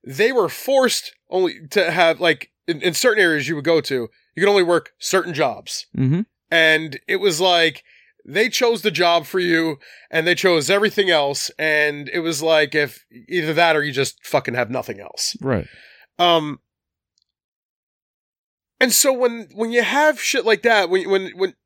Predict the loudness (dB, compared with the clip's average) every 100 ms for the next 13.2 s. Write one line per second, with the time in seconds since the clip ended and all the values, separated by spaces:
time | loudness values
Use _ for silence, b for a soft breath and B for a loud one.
0 | _ _ _ -18 -4 0 2 0 0 0
1 | 0 2 2 0 -8 _ _ _ _ _
2 | _ -20 -20 -16 -16 -8 -4 -4 0 0
3 | 0 -2 0 2 2 2 0 0 -8 -12
4 | -18 _ -4 0 0 -4 _ _ -6 -2
5 | -2 -4 -10 _ _ _ _ _ _ _
6 | _ -2 -2 0 0 0 0 2 0 0
7 | 0 2 0 -4 -20 _ _ _ -2 2
8 | 4 2 2 2 2 0 2 2 0 _
9 | _ _ -16 -4 -2 0 0 0 -2 -2
10 | 0 0 0 -4 -6 -4 -2 0 -2 -4
11 | -4 2 2 2 -2 -4 -4 -4 -6 -8
12 | -6 0 0 2 0 2 2 2 2 0
13 | -2